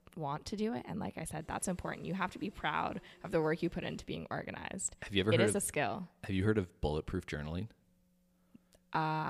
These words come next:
Speaker 1: I've definitely heard of it, but I can't recall
Speaker 2: It's okay. So it's,
Speaker 1: exactly.
Speaker 2: um, it's pretty much, you could just use any journal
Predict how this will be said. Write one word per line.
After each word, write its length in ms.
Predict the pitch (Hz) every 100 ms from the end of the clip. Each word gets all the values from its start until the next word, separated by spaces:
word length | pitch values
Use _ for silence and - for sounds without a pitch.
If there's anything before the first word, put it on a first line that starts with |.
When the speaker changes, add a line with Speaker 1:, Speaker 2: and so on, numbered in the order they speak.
| - - - -
Speaker 1:
I've 140 | -
definitely 380 | - - - 170
heard 200 | 175 202
of 100 | -
it, 220 | - 330 -
but 100 | -
I 80 |
can't 340 | - - - -
recall 640 | - - - - - 190 - -
Speaker 2:
It's 140 | -
okay. 160 | 98 -
So 180 | - 95
it's, 100 | 87 90 - -
Speaker 1:
exactly. 140 | 82
Speaker 2:
um, 220 | 80 80 82 - - - - - - - -
it's 140 | -
pretty 160 | - 110
much, 140 | 95
you 80 | 90
could 80 | 80
just 140 | 80
use 140 | 85 80
any 380 | 78 78 76 - _ _ _ _ _ -
journal 320 | 92 73 67